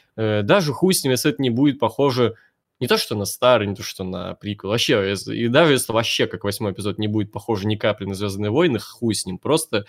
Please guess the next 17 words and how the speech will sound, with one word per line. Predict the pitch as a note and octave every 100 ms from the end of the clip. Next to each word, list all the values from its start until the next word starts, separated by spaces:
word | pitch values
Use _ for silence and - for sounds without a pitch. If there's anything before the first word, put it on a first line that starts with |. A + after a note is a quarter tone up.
| - - - -
попробуй | A2 C#3+ D3 A2
получить | A2 G#2+ B2+
удовольствие | A2 A2+ A2 - F#2+
от | -
фильма, | G2+ F2+ E2+ E2
но | G2 D3+ D3+ G#2 _ _
я, | - G2
у | F#2+
меня | G#2 C3
не |
получилось. | G#2+ G2 F#2+ - F2+ A2+ - _ _ - - _ _
Притом, | G#2+ A2 G#2 G2+
ну, | G#2
я | A#2+ A2+
настаиваю, | G#2+ - G#2 F#2
что | - -
это | G#2 G2+ F#2+